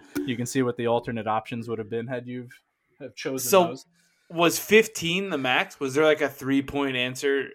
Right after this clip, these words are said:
Speaker 2: at each turn?
Speaker 1: Uh, so the first one, if you chose, like, both of them had, like, a stay put and just play it way
Speaker 2: You
Speaker 1: too
Speaker 2: just, like,
Speaker 1: safe.
Speaker 2: lost?
Speaker 1: You, you were dead right from there. That was zero points. And then the other one, uh,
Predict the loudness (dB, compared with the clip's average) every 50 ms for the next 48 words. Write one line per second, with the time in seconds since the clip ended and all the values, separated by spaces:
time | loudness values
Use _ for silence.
0 | -12 -6 -6 -4 -4 -4 -8 -8 -10 -10 -8 -8 -6 -6 -8 -10 -12 -18 _ _
1 | _ _ _ _ _ _ -20 -20 _ _ 0 4 6 6 8 8 6 4 2 0
2 | -4 -4 0 2 2 4 2 2 0 -4 -10 _ _ _ _ _ -8 -6 -6 -6
3 | 0 4 8 8 8 8 8 4 4 4 6 6 4 2 0 -4 -8 _ _ _
4 | _ _ _ _ _ _ _ -2 -2 -2 -2 -6 -4 -4 -4 -4 -4 -6 -8 -10
5 | -12 -16 _ _ _ -4 0 2 2 2 2 2 0 -2 -4 -8 -10 -14 _ _
6 | _ _ 0 2 2 2 0 -4 -12 -12 2 6 6 6 6 4 0 -2 0 2
7 | 2 2 4 4 2 2 4 2 0 0 -2 _ _ _ _ _ -8 4 6 6
8 | 6 6 8 8 8 8 8 6 2 -2 -4 -4 -2 2 4 4 4 4 2 2
9 | 0 0 0 0 -2 0 0 2 2 2 2 2 0 0 2 4 4 4 4 2
10 | -2 -6 -10 -16 -20 _ _ _ _ -14 -4 0 2 2 2 2 2 2 4 4
11 | 4 4 6 6 6 6 4 4 2 2 2 2 -2 -4 -2 -2 0 0 0 0
12 | -2 -2 -4 -4 -2 0 0 0 0 -2 -4 -6 -4 -6 -8 -10 -14 -16 -16 -12
13 | _ -6 -4 -4 -4 -2 0 0 2 2 2 2 0 0 -2 -4 -6 -8 _ _
14 | -4 -2 0 0 0 0 0 -2